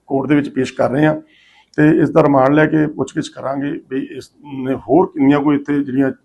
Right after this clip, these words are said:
ਇਸ ਤਰੀਕੇ ਦੀਆਂ ਚੋਰੀਆਂ ਨੇ, ਜਿਹੜੀਆਂ ਲੋਹੇ ਵੇਚਣ ਵਾਲੀਆਂ ਚੋਰੀਆਂ ਜਾਂ, ਅਹ, ਹੋਰ ਵੀ ਕੋਈ ਚੋਰੀਆਂ ਨੇ, ਕਿੰਨੀਆਂ ਉਹ ਕੀਤੀਆਂ ਹੋਈਆਂ ਨੇ।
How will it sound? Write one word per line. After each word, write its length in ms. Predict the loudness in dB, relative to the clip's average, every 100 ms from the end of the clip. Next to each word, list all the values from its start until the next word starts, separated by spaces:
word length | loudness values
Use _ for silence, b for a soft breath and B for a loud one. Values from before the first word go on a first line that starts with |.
| -12
ਇਸ 160 | -12 -12
ਤਰੀਕੇ 340 | -12 -12 -6
ਦੀਆਂ 160 | -2 -2
ਚੋਰੀਆਂ 360 | -2 -2 0
ਨੇ, 80 | 0
ਜਿਹੜੀਆਂ 240 | -2 -4 0
ਲੋਹੇ 220 | 4 4
ਵੇਚਣ 240 | 2 -4
ਵਾਲੀਆਂ 180 | -10 -10
ਚੋਰੀਆਂ 340 | -14 -20 -20
ਜਾਂ, 260 | -16 -10 -10
ਅਹ, 840 | -12 _ _ _ _ -12 -6 -4
ਹੋਰ 200 | 0 2
ਵੀ 60 | 2
ਕੋਈ 140 | 0
ਚੋਰੀਆਂ 340 | -2 -4 -4 -4
ਨੇ, 400 | -6 -10 -18 -14
ਕਿੰਨੀਆਂ 240 | -8 -6
ਉਹ 60 | -6
ਕੀਤੀਆਂ 280 | -10 -8 -6
ਹੋਈਆਂ 140 | -4
ਨੇ। 100 | -6